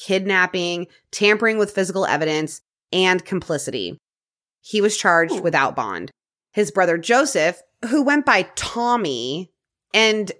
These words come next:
Speaker 1: Bucky's
Speaker 2: Ugh.
Speaker 1: real name is David, by the way.
Speaker 2: I hate it here.
Speaker 1: He was also <laughs> indicted and charged with tampering with physical evidence and complicity. So he wasn't charged with the kidnapping or the murder,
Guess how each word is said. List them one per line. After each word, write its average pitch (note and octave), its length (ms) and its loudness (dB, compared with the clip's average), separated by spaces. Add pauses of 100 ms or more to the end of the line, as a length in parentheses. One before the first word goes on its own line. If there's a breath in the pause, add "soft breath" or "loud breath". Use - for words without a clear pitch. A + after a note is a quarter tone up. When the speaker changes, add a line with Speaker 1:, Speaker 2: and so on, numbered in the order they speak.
(180)
Speaker 1:
Bucky's B3+ 640 0
Speaker 2:
Ugh. F3+ 80 0
Speaker 1:
real G3+ 160 2
name F3 180 -2
is D#3+ 140 -6
David, D3 720 -4
by G#2 160 -6
the A2+ 100 -8
way. A#2+ 380 -6 (220)
Speaker 2:
I A3 160 2
hate F#3 180 -4
it F#3 140 -2
here. F3+ 320 -4 (340)
Speaker 1:
He D#4 220 0
was D4+ 180 2
also C4 560 2
<laughs> - 0 -
indicted D3+ 800 0
and G3 160 0
charged G3 460 2
with F#3+ 200 -2
tampering F3+ 840 0
with E3 220 0
physical E3 360 0
evidence F3+ 400 2
and D3 240 -2
complicity. C3 560 -6
So D3 200 -4
he E3 120 -4
wasn't G3+ 320 0
charged E3 340 2
with D3 140 -4
the C#3 80 -6
kidnapping D3+ 460 -2
or C3+ 80 -2
the C3+ 80 -6
murder, E3 400 2